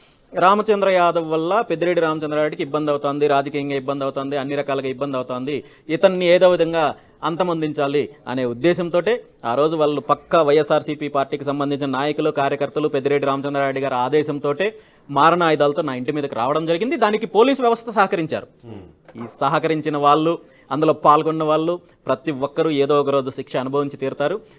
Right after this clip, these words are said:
Speaker 1: వదిలిపెట్టే క్వశ్చనే లేదన్నా.
Speaker 2: Hmm. ఇది హెలికాప్టర్ కూడా వేసుకెళ్ళి ప్రాజెక్టులు ఎందుకు?
Speaker 1: నేరు-, నేరుగా వెళ్తే అడ్డుకుంటున్నారు కదా.
Speaker 2: Hmm.
Speaker 1: నేను నేరుగా రోడ్డు మీద వెళ్తే నాకు అర్ధగంట జర్నీ.
Speaker 2: Hmm.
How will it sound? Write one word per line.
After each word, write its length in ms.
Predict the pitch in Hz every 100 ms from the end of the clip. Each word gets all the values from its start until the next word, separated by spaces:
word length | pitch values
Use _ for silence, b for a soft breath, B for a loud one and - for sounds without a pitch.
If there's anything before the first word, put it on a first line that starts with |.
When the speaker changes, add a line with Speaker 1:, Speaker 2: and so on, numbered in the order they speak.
| B
Speaker 1:
వదిలిపెట్టే 600 | 120 135 139 - 127 -
క్వశ్చనే 420 | 123 - 131 156
లేదన్నా. 340 | 135 110 120 170
Speaker 2:
Hmm. 1000 | - - - 120 87 78 _ _ - -
ఇది 140 | 135 135
హెలికాప్టర్ 520 | 147 160 180 180 160
కూడా 160 | 160 151
వేసుకెళ్ళి 480 | 143 139 - 135
ప్రాజెక్టులు 480 | 139 - 113 120 127
ఎందుకు? 320 | 113 110 110
Speaker 1:
నేరు-, 440 | 120 226 254 269 214
నేరుగా 260 | 220 262
వెళ్తే 260 | 254 247 247
అడ్డుకుంటున్నారు 520 | 233 240 240 214 180
కదా. 200 | 147 208
Speaker 2:
Hmm. 280 | 190 113 104 147
Speaker 1:
నేను 140 | 143 175
నేరుగా 260 | 170 226
రోడ్డు 220 | 233 214 233
మీద 140 | 233
వెళ్తే 180 | 226 233
నాకు 180 | 220 208
అర్ధగంట 300 | 190 214 214
జర్నీ. 300 | 185 127 110
Speaker 2:
Hmm. 640 | - _ _ _ - 110